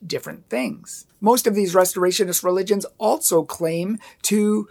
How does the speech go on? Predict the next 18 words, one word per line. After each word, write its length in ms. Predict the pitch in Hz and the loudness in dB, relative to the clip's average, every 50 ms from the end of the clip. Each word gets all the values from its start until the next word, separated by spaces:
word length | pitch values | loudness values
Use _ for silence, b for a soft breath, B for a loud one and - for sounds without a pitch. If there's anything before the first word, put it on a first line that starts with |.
| b b | b b
have 160 | - - 185 202 | -8 -6 -2 0
had 260 | 190 190 240 240 214 | 0 0 0 2 2
visions, 420 | 226 247 277 277 226 165 143 147 | 2 2 2 2 0 0 0 0
like 160 | 175 175 175 | -2 -2 2
their 180 | - 196 185 180 | 4 4 4 4
leader 340 | 165 175 208 220 208 196 180 | 2 0 2 4 4 2 2
had 200 | 156 165 185 180 | 2 0 0 0
a 40 | 175 | 0
vision, 380 | 170 202 214 208 202 180 151 | 2 2 2 2 2 -2 -2
like 140 | 151 156 151 | -2 -4 -6
Charles 340 | - - 160 170 170 170 - | -4 -2 0 0 0 0 -2
Taze 300 | - 147 165 165 160 165 | -6 -6 -4 -4 -4 -2
Russell 340 | 175 190 185 - 151 147 156 | -2 -2 -2 0 0 2 0
of 180 | 156 151 151 | 0 0 2
the 160 | 156 160 151 B B B B B B | 0 0 0 B B B B B B
Jehovah's 340 | _ - 175 170 165 151 147 | _ -2 0 0 0 -2 -2
Witnesses, 440 | 165 196 214 202 175 - 151 139 160 | -2 -2 -2 -2 -2 -2 -2 0 2
or 200 | 180 180 175 196 | 2 0 0 -2